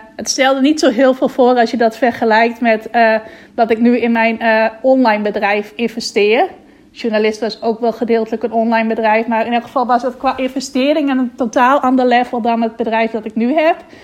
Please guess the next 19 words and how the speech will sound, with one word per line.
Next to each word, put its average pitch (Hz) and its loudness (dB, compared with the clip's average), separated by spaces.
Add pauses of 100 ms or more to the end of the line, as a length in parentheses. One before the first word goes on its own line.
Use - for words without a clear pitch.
(320)
En 233 -4
ik 240 -4
was 254 0
er 277 -2
al 240 0
vrij 254 -2
snel 294 -4
achter 269 -4
dat 233 -4
het - -20
slim 254 -2
was 254 0
om, 247 -2 (280)
eh, 220 0
sowieso 277 0
te 262 -6
investeren 254 -2
in, 233 -2
eh, 220 -2